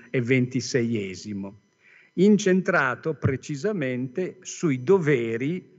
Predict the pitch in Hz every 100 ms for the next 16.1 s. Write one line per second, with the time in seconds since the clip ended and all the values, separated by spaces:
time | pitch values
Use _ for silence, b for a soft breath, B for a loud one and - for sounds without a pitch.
0 | _ 143 131 - 175 135 135 135 151 160
1 | 190 190 - 135 117 117 151 123 123 131
2 | 131 156 - - 110 110 123 127 - -
3 | - 120 - 123 104 107 - 104 87 92
4 | 90 _ _ _ _ _ _ _ _ _
5 | B B B - 135 139 - 180 160 135
6 | 120 107 - _ 127 131 120 180 160 -
7 | 143 123 135 156 151 135 123 127 123 123
8 | 139 123 170 131 120 117 127 113 107 117
9 | 151 175 b b b _ 175 175 175 180
10 | 180 156 117 - - 127 123 123 135 135
11 | 156 139 131 123 127 135 139 117 123 143
12 | 160 B B - 151 143 131 127 139 123
13 | 123 147 143 143 135 120 110 131 139 127
14 | 123 120 117 127 123 117 123 143 131 123
15 | 113 - 117 - - 113 104 113 131 180